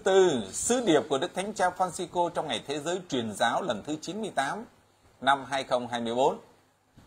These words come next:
Đó là hãy đi và mời gọi mọi người đến dự tiệc. Đây là trích từ Matthew chương hai mươi hai đến câu chín. Hãy đi và mời gọi mọi người đến dự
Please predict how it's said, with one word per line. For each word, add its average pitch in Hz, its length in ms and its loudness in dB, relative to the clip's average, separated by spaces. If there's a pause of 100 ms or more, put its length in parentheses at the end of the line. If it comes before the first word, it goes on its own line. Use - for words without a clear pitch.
(120)
Đó 143 120 12
là 127 260 6
hãy 147 200 2
đi 180 260 -2
và 120 160 4
mời 117 360 0
gọi 107 300 2
mọi 113 340 0
người 110 320 -2
đến 110 220 -8
dự 113 340 -8
tiệc. 120 160 -4 (1120)
Đây 104 100 -8
là 95 200 -8
trích 156 140 -8 (120)
từ 95 140 -4 (120)
Matthew 107 480 -6
chương 92 280 -12
hai 92 140 -12
mươi 87 100 -18
hai 87 200 -10
đến 95 300 -14
câu 85 160 -12
chín. 92 200 -16 (380)
Hãy 151 180 0
đi 175 240 0
và 117 200 2
mời 127 300 4
gọi 110 280 -2
mọi 113 320 0
người 117 380 0
đến 113 260 -4
dự 117 220 -4